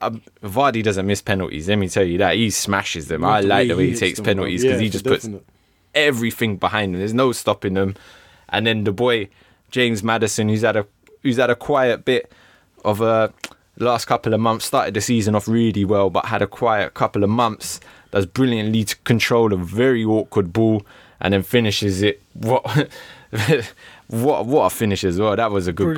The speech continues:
Speaker 1: goal as well.
Speaker 2: Yeah.
Speaker 3: It was,
Speaker 2: Yeah,
Speaker 3: it was a
Speaker 2: great
Speaker 3: brilliant
Speaker 2: volley.
Speaker 3: finish by him.
Speaker 2: Great
Speaker 1: And then
Speaker 2: volley.
Speaker 3: I'm happy for
Speaker 1: the
Speaker 3: him because you see, as, um, when was it, last week when he done the, took the dive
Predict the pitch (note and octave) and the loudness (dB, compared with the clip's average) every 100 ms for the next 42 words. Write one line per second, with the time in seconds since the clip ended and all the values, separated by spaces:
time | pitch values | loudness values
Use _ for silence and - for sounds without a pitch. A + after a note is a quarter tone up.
0 | F#2 F#2 E2+ E2 G2+ G2+ B2 D3 C#3+ D3 | 0 0 0 -2 0 0 -2 -8 -10 -6
1 | F3 F3 E3+ C3+ B2+ D#3+ D#3 C#3+ G#2 C#3+ | -2 0 0 0 0 0 0 -2 -4 -8
2 | C#3 - C#3+ C#3 C#3 - - - A2 A2 | -8 -10 -8 -6 -6 -8 -4 0 2 0
3 | G#2 G#2+ G#2+ E3+ F#3 G#3 C#3 A2+ C#3 C3+ | -2 -4 -2 0 0 -2 0 0 -2 -6
4 | - C3 C#3 - F3+ E3+ D#3+ D3+ D3 - | -6 -6 -6 -6 -2 0 0 -4 -8 -12
5 | _ _ _ _ _ _ _ D#3+ C#3+ - | _ _ _ _ _ _ _ -8 -6 -2
6 | F3 D3+ D3 E3 D#3+ C#3+ - - D3+ D3+ | 2 2 2 0 -2 -2 -4 -2 0 0
7 | - F3 E3+ - C#3 C#3 C#3 C3+ - _ | -2 -2 -2 -4 -2 0 0 -2 -10 _
8 | D3 C#3+ C#3+ - - D#3+ D#3 E3+ F#3 F#3 | 0 0 -2 -4 -2 0 2 4 2 -2
9 | - | -16